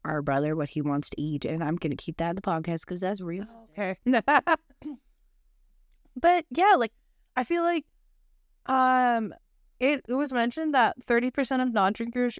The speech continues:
Speaker 2: report feeling judged or stigmatized for their choice.
Speaker 1: And I, I honestly feel like that's higher. I feel like those are the ones who felt like it was, like, okay to say something.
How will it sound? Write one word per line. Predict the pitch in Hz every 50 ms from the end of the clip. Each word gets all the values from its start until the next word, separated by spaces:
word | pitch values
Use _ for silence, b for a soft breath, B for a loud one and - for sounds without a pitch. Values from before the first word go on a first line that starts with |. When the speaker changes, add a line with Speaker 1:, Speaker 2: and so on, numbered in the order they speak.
| _ -
Speaker 2:
report | - 220 226 220 - 226 208 - -
feeling | - 254 240 240 233 214
judged | 196 - 175 180 175 - - -
or | - 214
stigmatized | - - 220 196 - - 214 214 - 226 214 214 208 -
for | - 220 208
their | 196 - -
choice. | 185 - - 180 170 254 262 - - - _ -
Speaker 1:
And | - 220 226 226 233 226 220 214 - -
I, | 214 208 208 185
I | - 190 185 185
honestly | 180 185 185 185 180 - 190 185
feel | - 185 175
like | 170 175 170
that's | 175 165 156 -
higher. | - 156 151 156 165 175 185 190
I | 185
feel | 170 - 170 160
like | 160 160 156
those | 151 151 151
are | 170 156
the | 156 151
ones | 151 143 156 -
who | - 156 143
felt | - 143 135 123
like | 139 147 -
it | 151 131
was, | 143 139 -
like, | 139 135
okay | 143 139 135 - - 131 131
to | 139 139
say | - 120 127
something. | 151 _ - 175 156 -